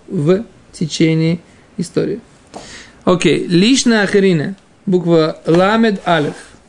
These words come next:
Амре сказали её, кого её? Имеется в виду эту алоху, этот закон.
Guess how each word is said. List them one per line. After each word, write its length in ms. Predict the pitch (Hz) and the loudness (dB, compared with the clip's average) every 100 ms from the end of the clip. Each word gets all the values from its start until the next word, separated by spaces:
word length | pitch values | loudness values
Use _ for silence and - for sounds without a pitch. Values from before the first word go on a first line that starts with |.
| _ _ - - - | _ _ -20 -20 -8
Амре 440 | - 226 208 143 - | -2 0 2 -2 -4
сказали 800 | - - 160 165 196 165 143 226 - - - _ _ _ _ _ _ _ - - - - - - - - - - - - - - - _ _ - _ - | -6 -2 0 2 0 0 -4 -12 -20 -20 -20 _ _ _ _ _ _ _ -20 -20 -20 -18 -20 -20 -20 -20 -20 -20 -18 -18 -20 -20 -20 _ _ -20 _ 0
её, 480 | 151 165 185 156 - | 2 4 4 2 0
кого 280 | 143 175 | 2 4
её? 640 | 190 165 151 143 147 180 - - | 4 2 2 2 4 2 -4 -4
Имеется 400 | 160 180 175 180 | -2 0 0 0
в 40 | |
виду 220 | 170 180 185 | 2 4 4
эту 420 | 175 180 185 185 | 0 2 2 2
алоху, 600 | 160 175 214 240 233 180 | 2 4 4 2 0 0
этот 420 | 165 185 196 143 | 0 0 -2 0
закон. 480 | 160 160 185 147 | -2 0 0 0